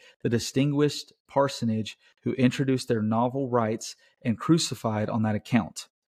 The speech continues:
You see, these misguided creatures worship the crucified sage and live after his laws." Obviously, he's talking about Jesus. And that was written in the death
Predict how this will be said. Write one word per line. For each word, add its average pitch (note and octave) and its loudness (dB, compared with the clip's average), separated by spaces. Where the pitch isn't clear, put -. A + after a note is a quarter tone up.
You A#2+ 2
see, C3 2
these B2+ 0
misguided C#3+ 0
creatures A2 -2
worship C#3 0
the - -4
crucified C3 -2
sage G2 -4
and A2 -2
live C3 4
after A#2+ -2
his G#2+ -2
laws." - -8
Obviously, A#2 2
he's G#2+ 0
talking A2 0
about G#2+ 0
Jesus. - -2
And A2 -2
that A#2+ 2
was A2+ -6
written A#2+ 2
in A2+ 2
the G#2+ 0
death A2+ -2